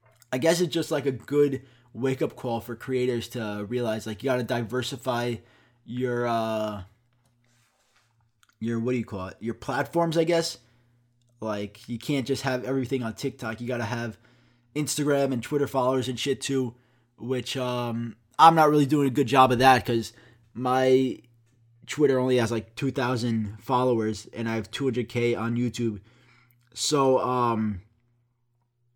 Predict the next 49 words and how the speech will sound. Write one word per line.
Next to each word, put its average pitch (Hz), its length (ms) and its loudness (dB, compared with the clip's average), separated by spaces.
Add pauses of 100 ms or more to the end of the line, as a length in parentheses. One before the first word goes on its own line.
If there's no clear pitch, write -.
(360)
yeah, 127 220 2
I, 131 300 6
I 135 40 4
should 127 200 0
probably 117 460 0 (260)
start 117 360 -2
trying 127 160 -2
to 123 60 0
diversify 123 540 0
more 123 200 2
too. 131 240 0
I 143 80 4
don't 165 100 6
know 156 100 6
how. 139 380 8 (240)
How 170 120 4
did 175 100 4
the, 175 60 6
how 180 80 8
the 175 60 6
fuck 170 300 2
do 170 60 0
you 160 60 4
grow 151 160 8
Twitter? 135 340 4
How 120 100 2
do 180 80 8
you 190 80 6
do 147 200 2
that? 98 280 -2 (360)
Tell 170 200 6
me. 127 100 2
Somebody 208 340 2
tell 185 240 2
me 185 220 2 (240)
how 196 120 -4
the 214 120 -6
fuck - 340 -6
do 175 60 -8
you 160 40 -4
grow 156 140 2
your 147 100 4
Twitter? 123 280 -4
I, 180 160 4 (140)
I 160 80 2
tweet, 160 460 -6 (320)
like, 131 180 -4
every 139 260 2
day. 127 400 -2